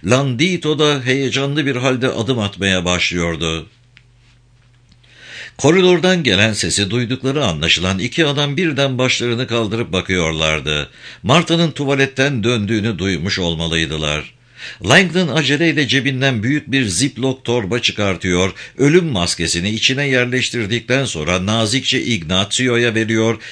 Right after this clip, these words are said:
ve o da isteksizce el çantasına koyuyordu. Langdon artık boş olan vitrinin antika cam kapısını hemen kapatıyor ve hırsızlıklarını fark ettirmeden Martha ile koridorda karşılaşmak için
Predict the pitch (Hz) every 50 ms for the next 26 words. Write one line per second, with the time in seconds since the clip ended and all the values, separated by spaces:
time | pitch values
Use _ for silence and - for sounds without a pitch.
0 | - - - - 170 175 185 180 180 151 101 - - - - 147 147 - - 160
1 | 165 143 120 139 120 - 135 143 139 127 - - 113 113 101 95 110 98 - 95
2 | 92 98 95 - 87 90 87 82 80 82 85 85 82 71 82 80 78 78 76 -
3 | _ _ _ _ _ _ _ _ _ - - - - - - - 92 117 165 202
4 | 196 185 143 180 185 175 - - 156 160 135 - 160 - 117 131 160 160 - 135
5 | 135 139 139 135 113 92 98 98 - 76 80 80 85 98 101 92 123 135 131 -
6 | 151 - 147 131 98 127 139 143 139 - 139 135 - 120 - 135 127 123 170 214
7 | 175 123 92 87 80 87 87 78 87 85 - 87 85 87 95 107 107 - - 131
8 | 160 156 160 170 147 - - 156 147 123 135 151 110 143 151 147 143 151 135 -
9 | 135 143 135 - - 139 131 131 - - 160 147 131 95 80 73 87 95 98 101
10 | 110 131 143 135 120 - 139 135 135 139 135 - 127 131 131 113 127 127 123 110
11 | 135 131 120 123 120 117 - 123 117 113 101 92 87 117 123 104 101 87 - 101
12 | 107 104